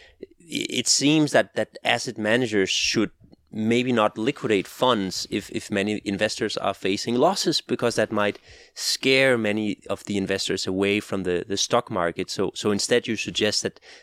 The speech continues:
that they could consider merging the fund, as you say, or, or offer other, uh, reinvestment options. And, uh,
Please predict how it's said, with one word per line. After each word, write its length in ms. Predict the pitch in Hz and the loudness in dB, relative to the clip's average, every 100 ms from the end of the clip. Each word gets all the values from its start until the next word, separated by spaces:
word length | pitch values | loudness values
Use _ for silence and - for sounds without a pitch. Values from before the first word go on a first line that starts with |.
| - | -10
that 120 | 92 | -2
they 140 | 101 | -2
could 240 | 98 104 - | 0 -6 -4
consider 600 | 104 98 - 101 101 - - - | -4 -2 0 0 0 -2 -8 0
merging 440 | 123 139 143 135 | 6 6 6 0
the 80 | 98 | 0
fund, 300 | - 98 92 | -2 -2 0
as 140 | 92 | -2
you 80 | 92 | -4
say, 280 | 92 92 92 | -2 0 0
or, 140 | 85 | 0
or 220 | - 87 - - | -2 -2 -2 2
offer 500 | 113 117 - 95 - | 2 2 0 2 2
other, 400 | 104 101 101 95 - - - | 2 2 0 0 -10 -20 -8
uh, 280 | 104 101 92 | -2 0 0
reinvestment 840 | 90 104 110 101 104 104 - 98 95 - | 0 0 0 2 0 -2 -2 -2 -4 -2
options. 600 | - - - 98 92 87 | -2 -2 -4 -4 -4 -6
And, 300 | - 92 87 - - - - - | -4 -2 -4 -8 -16 -20 -10 -4
uh, 180 | 80 | -4